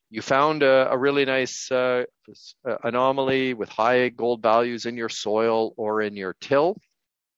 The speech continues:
So the trick is, where did they come from? Where can we then trace that to find, uh, the deposit? Um, so first thing they might do is tighten up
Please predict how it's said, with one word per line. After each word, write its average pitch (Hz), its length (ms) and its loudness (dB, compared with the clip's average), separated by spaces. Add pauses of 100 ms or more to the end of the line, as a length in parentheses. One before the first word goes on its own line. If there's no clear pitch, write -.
(580)
So 139 480 2 (680)
the - 40 -20
trick - 240 0
is, 143 400 2 (200)
where 123 180 -4
did 127 100 -6
they 123 140 0
come 120 240 -4
from? - 220 -8 (420)
Where 135 300 4
can 147 220 -6
we 143 400 0
then 123 280 0
trace - 420 -4
that 90 260 0 (100)
to - 80 -18
find, 104 580 -4 (480)
uh, 92 260 -2
the 92 120 -8
deposit? 92 720 -4 (560)
Um, 110 380 0
so 151 480 0 (1200)
first 160 280 2
thing 175 160 2
they 165 140 2
might 160 180 2
do 185 160 -2
is 147 100 -2
tighten - 320 -4
up 123 120 0